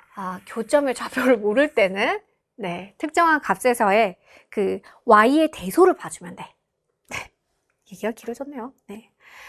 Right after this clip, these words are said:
자, 그래서, 어, 각각 T일 때 함수값을 한번 생각해보자. 네. 자, 그래서 지금 이 에프티가 T 기준에서 더 큰지 작은지를 보고 있는 거니까,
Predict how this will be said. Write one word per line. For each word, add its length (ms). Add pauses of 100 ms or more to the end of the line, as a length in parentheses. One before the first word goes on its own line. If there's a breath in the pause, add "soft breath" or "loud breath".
(140 loud breath)
자, 160
그래서, 560 (360 loud breath)
어, 320
각각 520
T일 440
때 480
함수값을 560
한번 200
생각해보자. 640 (160)
네. 340 (1160 soft breath)
자, 360
그래서 380
지금 360
이 460
에프티가 680
T 380
기준에서 720
더 160
큰지 300
작은지를 460
보고 280
있는 180
거니까, 720